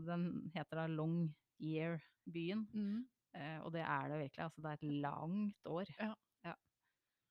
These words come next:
Speaker 1: <clears throat> Mhm. Men en
Speaker 2: Mhm.
Speaker 1: veldig fin bok, da,
Speaker 2: Ja, jeg må
Speaker 1: synes
Speaker 2: si, jeg
Speaker 1: jeg.
Speaker 2: leste den, jeg synes den
Speaker 1: Ja.
Speaker 2: var kjempefin.
Speaker 1: Ja.
Speaker 2: Mhm.
Speaker 1: Det hørtes jo veldig negativt ut nå,
Speaker 2: Nei da,
Speaker 1: men, eh,
Speaker 2: men det var bare at jeg skjønner hun, altså, altså, er det han mannen, han virker jo egentlig, når han er sammen med, eller han,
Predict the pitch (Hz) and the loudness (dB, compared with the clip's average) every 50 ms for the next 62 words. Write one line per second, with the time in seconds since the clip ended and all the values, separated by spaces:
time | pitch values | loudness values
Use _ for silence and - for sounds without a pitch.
0 | _ - - _ - 208 202 - - _ _ _ _ _ _ - 214 185 170 175 | _ -16 -16 _ -10 -10 -10 -10 -12 _ _ _ _ _ _ 0 2 2 2 2
1 | 220 - - 226 214 190 214 240 240 226 185 226 311 392 - - - - - 214 | -2 -4 -4 -2 2 4 4 6 6 4 4 2 0 -2 -4 -14 -10 -2 0 2
2 | 220 247 247 240 277 349 - - 320 240 202 240 247 - - - - 240 247 247 | 4 6 4 4 2 0 -2 0 0 2 2 2 0 0 -2 0 2 4 4 6
3 | 254 - 254 262 262 208 240 262 254 220 - 240 240 226 233 226 254 262 254 - | 8 8 10 10 10 10 8 6 4 4 4 2 4 4 4 2 2 0 0 0
4 | - 277 190 - - - - 269 311 - - 233 - - _ _ - 240 254 226 | 0 0 0 0 -4 -6 -6 -6 -6 -4 -2 -2 -2 -2 _ _ 0 2 2 4
5 | 185 196 233 262 _ _ _ _ _ _ _ _ _ _ _ _ _ _ _ _ | 2 0 -2 -6 _ _ _ _ _ _ _ _ _ _ _ _ _ _ _ _
6 | _ _ _ _ _ _ - - _ - - - 214 196 151 - - - 202 185 | _ _ _ _ _ _ -20 -20 _ -10 -4 -2 -2 -2 -2 -4 -6 -6 -4 -4
7 | 185 160 135 131 170 165 151 143 147 - 180 175 - 196 - - 226 - - - | -4 -4 -4 -4 -2 -2 -2 -4 -4 -6 -6 -8 -8 -8 -8 -8 -8 -6 0 4
8 | 247 277 302 330 359 - 196 190 190 302 302 285 320 262 285 269 269 277 285 269 | 6 6 8 8 6 4 4 4 6 6 8 8 8 10 10 8 8 8 6 4
9 | - - 233 202 180 185 233 220 220 247 262 - - 247 240 262 - - 240 240 | 6 4 4 4 4 4 2 2 2 2 2 2 2 4 4 4 4 4 4 2
10 | 262 - - - 233 233 233 233 233 220 214 190 175 208 240 269 269 262 262 190 | 2 2 4 6 6 6 8 6 6 6 6 4 4 4 4 4 6 6 4 4
11 | - 240 240 220 196 180 208 220 220 214 214 220 214 214 220 208 214 180 175 165 | 4 2 2 2 2 2 2 2 2 2 2 2 2 2 2 2 2 0 0 -2
12 | - 190 196 190 214 202 202 202 190 185 185 185 190 | -2 -2 0 0 2 2 2 2 0 0 -2 -6 -10